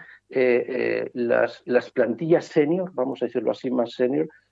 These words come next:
habían contribuido muy positivamente a la salida de esas empresas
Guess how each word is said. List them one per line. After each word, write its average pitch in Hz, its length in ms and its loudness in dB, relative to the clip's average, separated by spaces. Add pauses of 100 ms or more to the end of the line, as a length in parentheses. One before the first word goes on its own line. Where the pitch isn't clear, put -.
habían 147 360 0
contribuido 131 1000 -2
muy 170 380 4
positivamente 139 1000 0
a 135 120 2
la 131 120 2
salida 135 480 0
de 123 100 0
esas 123 260 -6
empresas 113 580 -6